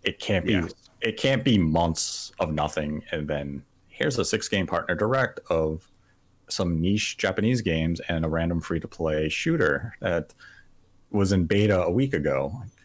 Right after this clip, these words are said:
Speaker 1: Cool. This isn't what we wanted. I guess, yeah, if they have a general direct before the month concludes, that is substantial, and then you have another partner direct, let's just say, like, mid-September,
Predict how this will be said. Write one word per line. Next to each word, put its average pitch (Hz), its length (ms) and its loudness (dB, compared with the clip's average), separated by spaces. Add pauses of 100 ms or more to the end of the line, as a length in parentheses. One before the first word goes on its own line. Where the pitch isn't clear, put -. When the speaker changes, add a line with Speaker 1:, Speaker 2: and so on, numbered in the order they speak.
(120)
Speaker 1:
Cool. 117 500 0 (380)
This 92 140 -4
isn't 92 160 -2
what 78 100 -2
we 82 100 -2
wanted. 117 440 0 (1000)
I 104 80 2
guess, 156 340 2
yeah, 110 140 4
if 101 180 4
they 175 100 4
have 156 200 4
a 123 60 4
general 92 320 2
direct 73 500 -2 (640)
before 92 260 0
the 90 80 -2
month 80 240 -4
concludes, 73 800 -6 (280)
that 85 160 0
is 82 80 -4
substantial, 73 680 -6 (240)
and 92 140 0
then 92 180 2
you 87 160 -2
have 82 600 -2
another 80 280 0
partner 78 400 -2
direct, 73 640 -4 (480)
let's - 160 -2
just 82 140 -2
say, 78 120 2
like, 71 180 0
mid-September, 76 1080 0